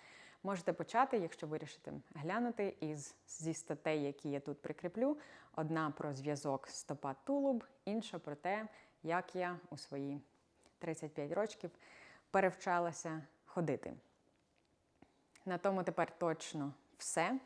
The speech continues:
Будь ласка, пере-, бережіть себе, ворушіть тими пальцями, які вам природа видала. Не просто так, бо сильні, мобільні пальці ніг допоможуть вам колись втриматись на ногах. У буквальному сенсі цього слова.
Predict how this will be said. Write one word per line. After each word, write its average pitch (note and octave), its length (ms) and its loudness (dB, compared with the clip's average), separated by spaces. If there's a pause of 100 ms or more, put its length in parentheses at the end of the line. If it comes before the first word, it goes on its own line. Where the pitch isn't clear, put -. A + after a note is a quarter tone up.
(180)
Будь E3+ 120 -2
ласка, F3+ 240 0
пере-, E3 380 4
бережіть E3+ 460 4
себе, F#3+ 300 2 (480)
ворушіть G#3+ 600 4
тими E3+ 220 2
пальцями, A3+ 720 2 (100)
які F#3 260 -2
вам F#3 180 0
природа F#3 380 2
видала. F3+ 460 2 (480)
Не F#3 180 0
просто F#3+ 440 0
так, F3 340 2 (300)
бо E3 320 0 (100)
сильні, F3 680 0 (180)
мобільні D#3+ 680 0 (140)
пальці D#3 460 -2
ніг E3+ 500 -2 (560)
допоможуть D#3+ 600 -2
вам C#3+ 140 -6
колись F#3 420 -6 (120)
втриматись E3 640 -6 (100)
на D#3 100 -4
ногах. B2+ 440 -6 (600)
У E3 100 0
буквальному D3+ 600 -2
сенсі C#3 280 -8
цього C3+ 220 -14
слова. B2 340 -12